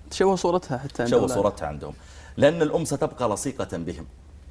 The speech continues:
Speaker 2: فما أريد بكرة الولد يقول لها: "أصلا أنت خربانة، أصلا"، لا، لا، خليك ساكت. يبقى الأم هي التي ستربي، والله غفور رحيم،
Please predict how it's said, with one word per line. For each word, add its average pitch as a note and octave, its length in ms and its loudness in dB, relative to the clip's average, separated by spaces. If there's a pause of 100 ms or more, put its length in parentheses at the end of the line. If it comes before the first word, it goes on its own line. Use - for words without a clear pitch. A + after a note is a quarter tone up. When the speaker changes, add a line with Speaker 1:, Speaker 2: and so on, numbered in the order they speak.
(240)
Speaker 2:
فما B2 200 4
أريد D3+ 360 2
بكرة B2 240 2
الولد A#2 380 4
يقول A2+ 280 -2
لها: A#2 180 0
"أصلا C#3+ 460 2
أنت C3+ 160 -2
خربانة، F2 600 -4 (200)
أصلا"، - 340 2
لا، A#2 140 -2
لا، B2 120 -2
خليك - 300 -4
ساكت. - 420 -8 (540)
يبقى C3 300 4
الأم C3 280 0
هي A#2+ 80 0
التي A2 260 -2
ستربي، A#2 600 -2 (460)
والله G#2+ 640 4
غفور F#2 420 -4
رحيم، - 240 -12